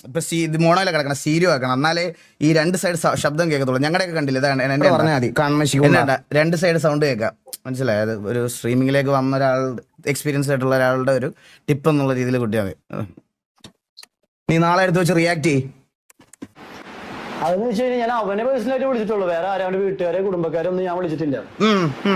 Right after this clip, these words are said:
Speaker 1: ഉം.
Speaker 2: പക്ഷെ അവൻ എന്റെ വാപ്പാക്കും എന്റെ തന്തയ്ക്കും എന്റെ തന്റെ തന്തക്കൊക്കെ വിളിച്ചിട്ടുണ്ട്.
Speaker 1: വിളിക്കും, വിളിക്കും. നിന്നെ പോലെ തന്തയിലായ്മ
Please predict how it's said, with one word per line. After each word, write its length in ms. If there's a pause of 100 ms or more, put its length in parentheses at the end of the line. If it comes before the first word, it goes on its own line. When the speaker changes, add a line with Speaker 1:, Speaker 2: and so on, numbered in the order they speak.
Speaker 1:
ഉം. 120
Speaker 2:
പക്ഷെ 220 (280)
അവൻ 200
എന്റെ 240
വാപ്പാക്കും 500
എന്റെ 180
തന്തയ്ക്കും 380
എന്റെ 140
തന്റെ 240
തന്തക്കൊക്കെ 360
വിളിച്ചിട്ടുണ്ട്. 380 (100)
Speaker 1:
വിളിക്കും, 320 (160)
വിളിക്കും. 280 (420)
നിന്നെ 340 (100)
പോലെ 340
തന്തയിലായ്മ 600